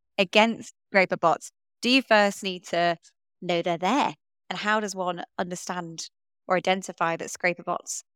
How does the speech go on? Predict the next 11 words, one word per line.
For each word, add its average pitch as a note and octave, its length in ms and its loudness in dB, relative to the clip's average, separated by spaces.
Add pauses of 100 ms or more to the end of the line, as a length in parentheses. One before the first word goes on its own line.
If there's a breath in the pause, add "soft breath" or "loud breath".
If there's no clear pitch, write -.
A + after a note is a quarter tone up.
(260)
are F#3+ 180 6
on F#3 80 2
their E3+ 100 0
website? G3 420 0
Because - 280 -8 (100)
we B3 200 4
know G#3+ 140 6
from F#3+ 160 -6
past - 280 -16
experience F3+ 840 -2
that - 380 -4